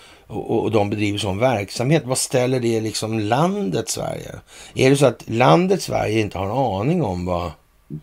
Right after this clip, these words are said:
den politiska ledningen i landet, de har inte en susning om någonting? Och hur vet man att de inte har det liksom?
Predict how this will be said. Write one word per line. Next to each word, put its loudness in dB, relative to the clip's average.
den 2
politiska 4
ledningen 0
i -4
landet, -4
de -4
har 0
inte -4
en -6
susning -2
om -8
någonting? 0
Och 2
hur 8
vet 6
man 2
att 0
de 0
inte 0
har 2
det -2
liksom? -14